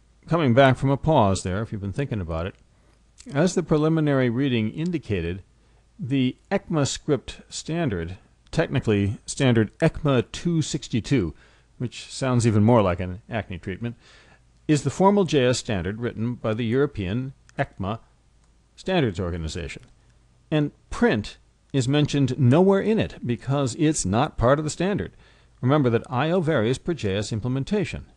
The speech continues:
and each J S shell may have its own subtly different version. For instance, in the J S script shell, print adds a return,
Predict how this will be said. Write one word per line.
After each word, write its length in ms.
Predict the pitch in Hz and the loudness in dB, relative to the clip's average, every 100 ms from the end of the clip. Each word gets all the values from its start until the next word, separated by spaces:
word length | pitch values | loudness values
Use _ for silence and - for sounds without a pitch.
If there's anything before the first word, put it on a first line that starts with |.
| _ | _
and 140 | 104 90 | -10 -8
each 160 | 92 | -10
J 200 | 98 104 | -6 -2
S 180 | 101 98 | -2 -4
shell 420 | - - 208 175 | -8 -6 -2 0
may 140 | 113 113 | 0 0
have 160 | 120 | 0
its 100 | 123 | -2
own 340 | 143 185 147 98 | -4 -4 -2 -2
subtly 340 | - 143 131 | -2 -2 -2
different 340 | 104 135 131 101 | -2 -2 -2 -2
version. 380 | 175 180 - - _ - - - | -4 -4 -8 -14 _ -20 -20 -2
For 100 | 160 | 0
instance, 440 | 127 110 107 - - | 2 0 -4 -8 -4
in 540 | 143 131 120 120 131 110 | 0 2 2 0 -4 -2
the 100 | 120 | -2
J 380 | 104 104 160 170 | -2 -2 0 2
S 260 | 139 120 - | 2 0 -8
script 680 | - - - - - 233 - | -12 -12 -14 -14 -2 -2 -2
shell, 480 | - 101 80 98 - _ - | -4 -2 0 -4 -6 _ 2
print 220 | 185 170 | 2 2
adds 380 | - 139 156 113 | 2 2 2 2
a 40 | 117 | 0
return, 580 | 120 - 233 107 69 | -2 -4 -2 -2 -4